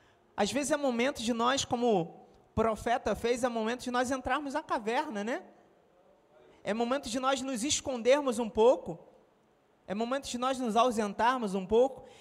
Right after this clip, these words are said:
Elias passou por esse momento, né? Por esse momento de dificuldade, depois de ter vivido, vivido tantos milagres, o esgotamento chegou. E diz a palavra que ele chegou a pedir pra si a morte. "Senhor, não aguento mais.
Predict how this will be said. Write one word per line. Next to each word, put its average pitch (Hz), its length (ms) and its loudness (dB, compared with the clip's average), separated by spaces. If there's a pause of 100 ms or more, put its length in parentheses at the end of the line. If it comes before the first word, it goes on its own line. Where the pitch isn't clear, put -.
(120)
Elias 233 400 0
passou 226 360 0
por 262 160 -2
esse 240 220 0
momento, 208 480 -4
né? 220 220 -2
Por 220 140 -2
esse 214 140 -4
momento 214 380 -6
de 185 80 -10
dificuldade, 208 640 0
depois 208 260 2
de 233 80 -8
ter 226 120 0
vivido, 214 360 -2 (140)
vivido 214 320 0
tantos 254 320 -2
milagres, 214 720 2 (400)
o 262 140 4
esgotamento 294 640 4
chegou. 254 840 2
E 185 80 -14
diz 247 200 -4
a 285 60 4
palavra 247 440 4
que 262 80 -2
ele 254 100 -2
chegou 233 580 6 (200)
a 233 120 4
pedir 226 420 -2
pra 240 200 0
si - 240 0
a 302 80 4
morte. 233 580 2
"Senhor, 240 360 -4
não 233 80 2
aguento 247 340 -2
mais. 208 480 -2